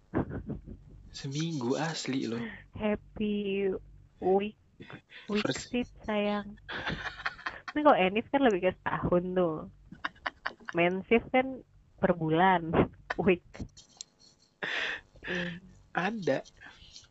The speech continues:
Speaker 1: Nah, mungkin, mungkin dia bagi dia yang udah, udah, udah lama pacaran, terus pengen jalan tapi, eh, lagi nggak full budget, mungkin dia bakal komunikasi tuh,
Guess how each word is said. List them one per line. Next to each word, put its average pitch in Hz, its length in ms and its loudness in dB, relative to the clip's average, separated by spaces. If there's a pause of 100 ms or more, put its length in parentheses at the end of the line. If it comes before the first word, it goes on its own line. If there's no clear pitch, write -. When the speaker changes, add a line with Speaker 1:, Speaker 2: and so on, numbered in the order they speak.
(100)
Speaker 1:
Nah, 127 80 6
mungkin, 127 400 -4
mungkin 180 320 -2
dia 175 80 6
bagi 127 240 2
dia 131 160 0
yang 135 80 -6
udah, 123 80 0
udah, 113 240 0
udah 117 240 -2
lama 113 240 -6
pacaran, 120 480 -4
terus 139 320 -6 (1900)
pengen 117 320 -4
jalan 113 480 -2
tapi, 131 480 -4 (800)
eh, 120 1040 -4
lagi 113 320 0
nggak 117 160 -4
full 117 160 -2
budget, 107 480 -2 (560)
mungkin 135 240 -4
dia 240 80 2
bakal 156 240 4
komunikasi 117 560 -4
tuh, 139 320 -6